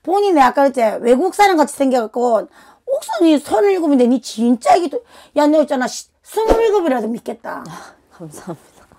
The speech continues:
Speaker 1: 그러니까 너그 신랑이 의심할 수밖에 없다. 화장도 안 했는데 피부도 좋고, 니 화장한 개도 안 했지 지금?
Speaker 2: 네.
Speaker 1: 화장도 안 했는데 얼굴도 이쁘지, 주름살 하나 없으니까. 그러니까 지가 의심할 수밖에 없는 거야.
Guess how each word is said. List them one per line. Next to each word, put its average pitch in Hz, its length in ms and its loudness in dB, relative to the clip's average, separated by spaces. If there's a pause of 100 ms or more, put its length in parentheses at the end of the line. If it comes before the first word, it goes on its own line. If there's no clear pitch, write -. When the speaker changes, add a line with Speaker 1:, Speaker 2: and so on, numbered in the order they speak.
(120)
Speaker 1:
그러니까 277 840 4
너그 247 220 2
신랑이 294 420 2
의심할 302 340 0
수밖에 285 340 -2
없다. 190 680 -6 (360)
화장도 381 420 4
안 285 120 4
했는데 254 840 2
피부도 415 400 0
좋고, 262 280 -4
니 311 100 2
화장한 381 360 0
개도 415 120 2
안 294 80 4
했지 285 180 -2
지금? 208 420 -8
Speaker 2:
네. 165 140 -20 (340)
Speaker 1:
화장도 381 360 2
안 330 60 6
했는데 285 200 2
얼굴도 294 320 0
이쁘지, 247 800 4 (1120)
주름살 359 420 6
하나 302 240 2
없으니까. 240 420 2
그러니까 370 500 2
지가 294 360 0
의심할 359 360 4
수밖에 311 340 -4
없는 220 280 -2
거야. 202 540 -6